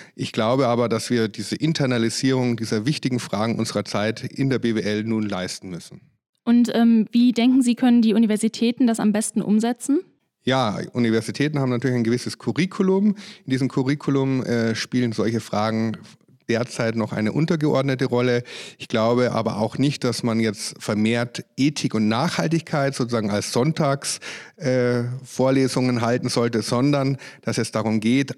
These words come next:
Speaker 1: alle Professoren in ihren jeweiligen Disziplinen und Fächern mit diesem Wissen zu munitionieren, aufzurüsten, sodass sie letztendlich dann auch sprachfähig wären, was bedeutet nachhaltiges Marketing, was bedeutet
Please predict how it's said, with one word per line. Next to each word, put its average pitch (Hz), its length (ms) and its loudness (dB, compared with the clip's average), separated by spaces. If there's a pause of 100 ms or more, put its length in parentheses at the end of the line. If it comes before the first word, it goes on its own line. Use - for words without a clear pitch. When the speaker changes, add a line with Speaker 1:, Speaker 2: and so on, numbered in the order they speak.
(120)
Speaker 1:
alle 147 280 0
Professoren 113 720 -2
in 107 160 0
ihren 107 240 2
jeweiligen 127 480 2
Disziplinen 120 540 -2
und 113 120 -2
Fächern 131 460 -2 (160)
mit 127 240 0
diesem 127 280 0
Wissen 127 440 2 (340)
zu - 120 -2
munitionieren, 123 760 2
aufzurüsten, 147 880 0
sodass 123 380 0
sie 127 80 2
letztendlich 120 560 0
dann 113 200 -2
auch - 240 -2
sprachfähig 123 720 -2
wären, 110 240 -2
was 107 160 -4
bedeutet 107 420 -2
nachhaltiges 104 560 -2
Marketing, 123 760 -2
was 107 140 -2
bedeutet 104 400 -2